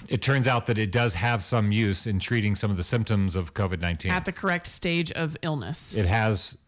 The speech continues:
Speaker 1: an application and
Speaker 2: Mm-hmm.
Speaker 1: it's useful. But to even have that conversation almost puts you, because Trump said yes, it's almost like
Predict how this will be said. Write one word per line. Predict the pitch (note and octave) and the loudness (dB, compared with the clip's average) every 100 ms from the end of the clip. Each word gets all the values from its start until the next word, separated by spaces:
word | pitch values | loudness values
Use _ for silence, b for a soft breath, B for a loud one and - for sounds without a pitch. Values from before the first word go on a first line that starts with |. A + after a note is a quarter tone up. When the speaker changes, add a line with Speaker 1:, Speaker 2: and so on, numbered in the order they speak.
| - | -2
Speaker 1:
an | F#2+ F#2+ | 2 2
application | G2+ G#2+ - G2 E2 E2+ D#2+ | 0 0 -2 -2 -2 -2 0
and | F2+ G2 | 0 2
Speaker 2:
Mm-hmm. | G3+ | 2
Speaker 1:
it's | A3+ | 2
useful. | F2+ D2+ - - B B B B B - | -2 -6 -8 -14 B B B B B -2
But | A#2 G2+ | 0 0
to | C3 | 0
even | C#3 C#3 B2 | 0 2 2
have | F#2+ D3+ F#3 | 2 0 0
that | C3 E3 - | 2 0 0
conversation | A#2+ F#2 F2 - E2+ - F#2 - | -2 -2 -2 -4 -4 -2 -4 -2
almost | A#2+ D#3 B2+ G#2 G2+ | 0 2 2 0 -2
puts | - A#2+ - | -4 -4 -2
you, | A#2 | -2
because | G2+ A#2 - C#3+ C#3 A2 - | 0 -4 0 2 2 0 -6
Trump | - C3+ D#3+ - | -4 0 0 0
said | D3 A#2 F2+ | 0 0 0
yes, | G2 C3 F2+ - - F#3+ - - _ | 0 0 0 -2 -8 -14 -20 -20 _
it's | A#2+ A2 | -6 -2
almost | C#3 C#3+ D3 D3 | 0 2 0 0
like | C3+ | -2